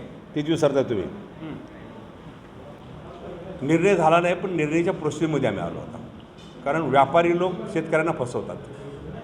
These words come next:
त्यांचा माल नेतात, एकदा दोनदा त्यांना रेग्युलर करतात, त्यांचा विश्वास बसतो आणि तिसऱ्या वेळी ते टांग मारतात. आणि असे बऱ्याच केसेसच्या आ-, आज आम्ही नियोजन बघितलं तर आता थोडक्यात बघितलं तर दोनशे कोटीच्या वर फसवणूक जिल्ह्यामध्ये झालेली आहे.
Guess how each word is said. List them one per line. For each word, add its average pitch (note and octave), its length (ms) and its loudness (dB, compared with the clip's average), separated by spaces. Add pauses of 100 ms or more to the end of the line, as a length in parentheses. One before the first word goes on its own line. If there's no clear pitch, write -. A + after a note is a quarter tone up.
त्यांचा D3 240 4
माल D3+ 280 6
नेतात, D3 340 4 (600)
एकदा C#3+ 220 4
दोनदा D#3+ 280 4
त्यांना D#3 260 4
रेग्युलर D3+ 280 2
करतात, D#3 340 2
त्यांचा C#3+ 260 0
विश्वास C#3 340 2
बसतो D#3 460 0 (320)
आणि C3 140 -4
तिसऱ्या D#3 240 2
वेळी D#3+ 120 2
ते F3 60 2
टांग D3 220 6
मारतात. E2 300 -2 (500)
आणि C#3+ 160 0
असे C3+ 320 0
बऱ्याच D3+ 440 2
केसेसच्या D#3+ 680 0
आ-, C#3 500 4
आज C#3 180 -2
आम्ही D3 260 4
नियोजन C#3+ 260 -4
बघितलं C#3 400 -6
तर E3 80 0
आता D#3+ 460 0
थोडक्यात C#3+ 300 -2
बघितलं D3+ 260 -4
तर B2 60 -8
दोनशे D3+ 260 -2
कोटीच्या D#3 320 0
वर E3 220 6
फसवणूक C#3 420 0
जिल्ह्यामध्ये A#2+ 420 0
झालेली F#2+ 200 -6
आहे. - 180 -14